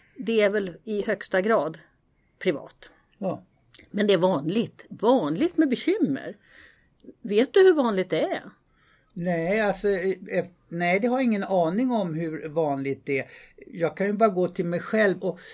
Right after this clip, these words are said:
Speaker 2: jag, jag är inte riktigt som i mina ungdomsdagar, kan man säga. Jag brukar skoja, eller ja, det är fler i min omgivning som skojar om det här med, eh, när vi har blivit äldre, att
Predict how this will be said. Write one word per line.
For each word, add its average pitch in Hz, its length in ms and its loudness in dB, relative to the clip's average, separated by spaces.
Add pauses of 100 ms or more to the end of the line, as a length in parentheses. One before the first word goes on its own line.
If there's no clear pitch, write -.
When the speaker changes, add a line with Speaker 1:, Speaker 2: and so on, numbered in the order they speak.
(1500)
Speaker 2:
jag, 220 280 0
jag 220 260 8
är 240 200 8
inte 233 200 6
riktigt 214 420 0
som 202 160 2
i 196 60 2
mina 190 260 2
ungdomsdagar, 190 800 4
kan 196 100 0
man 160 120 0
säga. - 400 0
Jag 180 200 2
brukar 185 280 2
skoja, 160 260 -2
eller 117 140 -4
ja, 113 220 -6
det 156 100 0
är 180 40 0
fler 147 240 -2
i 147 40 -2
min 139 160 0
omgivning 120 360 -2
som 123 140 -10
skojar 127 380 -6
om 123 140 -4
det 123 60 -4
här 117 180 -6
med, 127 400 -8
eh, 139 60 -4
när 143 140 -2
vi 139 60 -2
har 135 80 -2
blivit 131 260 -4
äldre, 117 320 -6 (280)
att - 340 -4